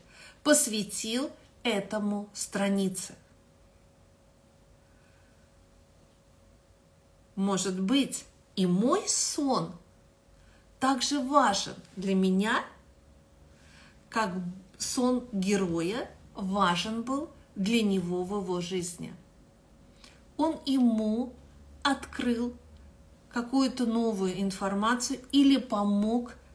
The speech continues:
решить какой-то вопрос, или помог познакомиться со своими глубинными чувствами.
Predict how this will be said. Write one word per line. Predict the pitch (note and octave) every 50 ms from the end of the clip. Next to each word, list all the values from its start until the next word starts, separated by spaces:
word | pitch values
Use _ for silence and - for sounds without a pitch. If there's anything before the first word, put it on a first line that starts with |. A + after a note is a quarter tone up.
| - -
решить | B3 A#3+ A#3 A3 G#3 - - B3 A#3 A#3+ -
какой-то | - G#3+ G#3 G3 - - A3+ G#3+ G#3 - F#3 E3+ - -
вопрос, | F#3+ F3 G#3 G3 F#3+ - - A3 A#3 C4 - - - - - - - - - -
или | - D4 D4 D4 D4 D4 C#4+ - - - - -
помог | C#4+ C4+ C#4 C4 B3+ B3 A#3+ A#3 B3 A#3+ B3+ C4 C4+ C4 C4 - - - - - - - - - - - - - - - - - - - - - - - - - - - - - - - - - - -
познакомиться | - D#4+ C#4 C4+ C4 C#4 C#4 C#4 C#4 - - - C4+ C4+ B3+ B3 B3 B3+ B3+ - - - C#4+ C#4 C#4+ - - -
со | - - - E4+ E4
своими | - - C#4 B3+ B3 B3 B3 C4 C4 B3+
глубинными | A#3+ G3+ A#3 A#3 A3 G3 F#3+ G3+ G3 G3 G3+ G3 F#3+ F#3 F#3+
чувствами. | F#3 F#3 - - F#3+ E3+ - - - F3 D#3+ D#3 E3+ F3 -